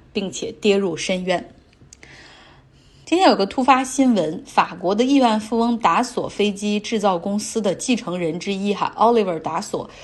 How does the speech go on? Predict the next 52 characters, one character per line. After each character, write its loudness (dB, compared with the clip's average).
他 4
不 2
幸 4
死 -2
于 -4
直 -4
升 2
飞 2
机 -2
的 2
坠 -2
机。 -6
那 2
他 6
当 6
时 -2
呢 0
是 -4
在 2
法 -2
国 0
的 4
西 -2
北 2
部 0
海 -4
岸 -2
度 -2
假 2
的 -4
时 -8
候 -2
乘 -8
坐 0
直 -6
升 -4
飞 -4
机， -10
然 -6
后 -4
结 -8
果 -4
发 -4
生 -6
惨 -10
剧， -10
终 6
年 4
六 6
十 -2
九 -6
岁。 -6